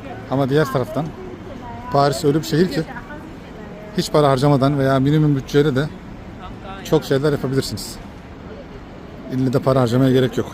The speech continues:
Parası da şuralarda yürüyüp ufak bütçelerle karnınızı doyurabilir. Kafenizi içebilirsiniz. Kafeler genelde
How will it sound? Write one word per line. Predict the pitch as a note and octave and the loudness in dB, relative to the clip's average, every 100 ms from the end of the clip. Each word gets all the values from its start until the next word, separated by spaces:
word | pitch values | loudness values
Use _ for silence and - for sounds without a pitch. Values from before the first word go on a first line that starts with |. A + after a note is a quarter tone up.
| - | 0
Parası | B2+ A#2+ A#2+ | 0 0 -4
da | |
şuralarda | A#2 C3 B2 A#2+ | -2 0 2 2
yürüyüp | A#2+ B2 C3+ - - - - - - - G#3+ A3 G3 F#3+ A3+ - - - - - - - - | 2 2 0 -2 -12 -14 -14 -14 -14 -16 -16 -14 -14 -14 -16 -16 -16 -14 -14 -14 -14 -12 -6
ufak | D3+ C#3 C3 | -2 0 -2
bütçelerle | A#2 C3+ B2+ C3 | 0 4 4 4
karnınızı | - A#2 C3+ A#2+ | 2 4 4 4
doyurabilir. | A#2+ A#2+ A2+ A2 - - - - - - - - - - - - | 2 2 2 -2 -4 -12 -14 -16 -16 -16 -16 -18 -18 -18 -12 -2
Kafenizi | C3+ C3 A#2+ A2+ | 2 4 2 2
içebilirsiniz. | C3+ B2 A#2+ A#2 - - - - - - - - - - - - - - | 0 0 -2 -4 -6 -12 -14 -16 -14 -14 -14 -14 -14 -14 -14 -16 -16 -4
Kafeler | - C3 C3+ C3 | 0 2 4 4
genelde | C3+ C3 B2 C3 | 6 6 4 2